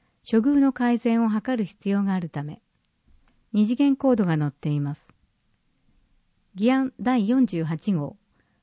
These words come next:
令和五年度統合庁一般会計補正予算第四号、可決、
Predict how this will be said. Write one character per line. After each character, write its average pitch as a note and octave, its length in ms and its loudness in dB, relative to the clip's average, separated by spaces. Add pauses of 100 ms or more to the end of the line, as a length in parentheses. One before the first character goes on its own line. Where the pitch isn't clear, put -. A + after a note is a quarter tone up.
(240)
令 C4+ 220 2
和 G3+ 160 2
五 E3+ 180 0
年 F#3+ 240 0
度 C#3+ 160 -6 (200)
統 C4+ 160 2
合 C4 220 2
庁 F3 240 -2
一 D#3+ 240 -4
般 B3+ 220 2
会 A#3 260 -2
計 D#3 240 -2
補 G3 160 -6
正 A#3 220 -2
予 A#3 100 -2
算 E3+ 360 -6 (340)
第 G#3 200 0
四 G#3 200 2
号、 C#3+ 360 -6 (640)
可 F#3 160 -8
決、 G3+ 400 -4